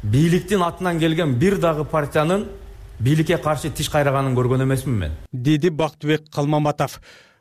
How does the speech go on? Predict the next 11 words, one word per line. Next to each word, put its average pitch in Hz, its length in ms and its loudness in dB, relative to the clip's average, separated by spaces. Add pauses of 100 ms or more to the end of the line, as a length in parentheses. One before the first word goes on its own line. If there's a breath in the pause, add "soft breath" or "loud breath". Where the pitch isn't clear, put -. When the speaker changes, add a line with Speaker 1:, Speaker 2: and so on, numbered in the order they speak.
Speaker 2:
Ата 151 200 -2
журт 185 200 -2
Кыргызстан 190 420 0
партиясынын 208 680 0
аталышы 214 680 0
азыркы 185 760 0
атайын 190 420 0
кызматтын 190 420 0
төрагасы 190 540 2
Камчыбек 190 560 -2
Ташиев 214 500 0